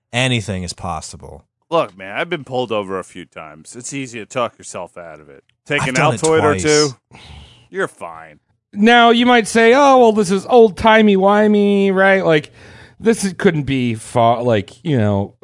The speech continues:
Speaker 3: any different than the way the British did things. Like, the real British, right? Um,
Speaker 1: Oh, wow.
Speaker 3: but this was far beyond the norm.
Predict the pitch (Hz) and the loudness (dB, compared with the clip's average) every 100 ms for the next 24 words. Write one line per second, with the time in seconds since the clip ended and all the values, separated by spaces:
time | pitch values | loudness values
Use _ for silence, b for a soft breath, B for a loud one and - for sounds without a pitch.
0 | 110 123 135 139 123 131 151 143 147 165 | -10 -4 0 0 0 -2 0 0 0 2
1 | 190 208 226 240 330 277 208 - 156 147 | 4 4 4 2 4 4 4 0 2 2
2 | 113 127 110 92 78 - b b b b | 2 0 2 0 -6 -12 b b b b
3 | - 143 175 170 240 254 160 151 127 90 | -4 -2 0 0 4 4 4 2 2 -2
4 | - - - 127 143 170 190 - 151 156 | -6 -14 -12 -2 2 2 0 -4 0 4
5 | 160 156 151 143 B B - 101 107 98 | 4 2 0 -4 B B -10 -4 -4 -4
6 | 87 127 202 - 240 247 247 156 - 208 | -2 0 2 0 0 2 2 0 2 6
7 | 208 208 190 180 170 170 170 160 143 135 | 6 6 4 2 2 4 2 2 0 2
8 | 131 131 117 101 | 2 2 2 0